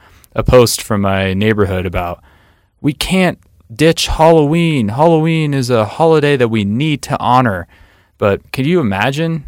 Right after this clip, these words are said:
like, if we ever needed a year for kids to dress up as mask-wearing heroes and villains, like, now is the time. Maybe some parents will hand out hand sanitizer bottles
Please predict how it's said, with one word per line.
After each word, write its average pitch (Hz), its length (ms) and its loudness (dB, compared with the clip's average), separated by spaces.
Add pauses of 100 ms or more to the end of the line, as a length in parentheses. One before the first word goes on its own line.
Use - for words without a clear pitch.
like, 101 280 -4 (140)
if 110 240 -8 (340)
we 139 220 -4
ever 151 260 2
needed 135 300 -2
a 113 40 -2
year 110 300 0
for 107 160 -6
kids 107 300 -6
to 104 80 -10
dress 98 320 -4
up 98 180 -2 (440)
as 98 180 -2
mask-wearing 101 720 -2
heroes 98 380 -2
and 92 100 -8
villains, 92 400 -8
like, 90 180 -10
now 113 440 0
is 98 220 -6
the 98 120 -6
time. 90 640 -10 (560)
Maybe 107 220 -2
some 110 180 -4
parents 104 460 -4
will 95 320 0
hand 98 280 -6
out 92 300 -4
hand 101 260 -8
sanitizer 87 560 -10
bottles 85 520 -10